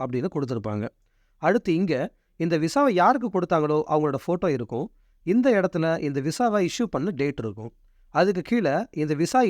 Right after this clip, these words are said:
எந்த டேட் வரைக்கும் செல்லுபடியாகும் அப்படின்ற டேட் இருக்கும். இந்த டேட்டுக்குள்ள இந்த விசாவை பயன்படுத்தி ஓமனுக்குள்ள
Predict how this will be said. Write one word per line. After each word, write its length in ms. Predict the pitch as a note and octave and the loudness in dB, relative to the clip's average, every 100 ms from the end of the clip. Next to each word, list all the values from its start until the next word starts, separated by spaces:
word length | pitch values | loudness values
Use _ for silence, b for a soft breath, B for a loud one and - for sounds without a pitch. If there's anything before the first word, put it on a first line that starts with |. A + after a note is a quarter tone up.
| F3+ | 2
எந்த 140 | A#3+ B3 | 2 2
டேட் 160 | B3+ F3+ | 2 0
வரைக்கும் 280 | F3+ A3 - | -2 -2 -2
செல்லுபடியாகும் 680 | F#3 G3 F3 D3 C3 C3+ - | -2 0 0 0 0 -2 -4
அப்படின்ற 420 | C#3+ C#3+ C3 E3 D3+ | -6 -4 -2 -4 -2
டேட் 200 | D3+ C#3 | -2 -2
இருக்கும். 260 | A2+ G#2 A2 _ _ _ _ | -6 -8 -12 _ _ _ _
இந்த 200 | E3+ F#3+ F3+ | 0 0 4
டேட்டுக்குள்ள 420 | A3+ B3+ G3+ D#3+ D#3 D#3+ | 2 2 0 0 2 0
இந்த 120 | D3+ C#3 | -2 -4
விசாவை 260 | D3 B3 B3 F#3+ | -2 0 2 2
பயன்படுத்தி 440 | E3+ D#3 B2 C3 F3+ F3+ F3 | 0 0 -2 -2 -2 0 2
ஓமனுக்குள்ள 460 | B3 A#3 E3+ D3 | 2 2 0 0